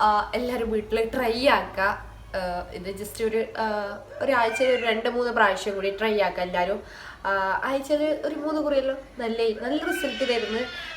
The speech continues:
വിറ്റാമിൻസ് ആ ടാബ്ലറ്റും കൂടി just ഉണ്ടെങ്കിൽ ആഡ് ചെയ്യുക, ഇല്ലെങ്കിൽ വേണ്ട.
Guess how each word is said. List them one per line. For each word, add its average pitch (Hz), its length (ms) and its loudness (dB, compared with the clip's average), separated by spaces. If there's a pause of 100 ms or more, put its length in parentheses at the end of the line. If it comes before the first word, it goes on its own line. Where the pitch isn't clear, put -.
(140)
വിറ്റാമിൻസ് 247 840 -4
ആ 233 380 2
ടാബ്ലറ്റും 247 680 4
കൂടി 233 220 0 (260)
just 226 320 -8
ഉണ്ടെങ്കിൽ 302 380 0
ആഡ് 277 160 6
ചെയ്യുക, 254 240 4
ഇല്ലെങ്കിൽ 302 440 2
വേണ്ട. 233 300 4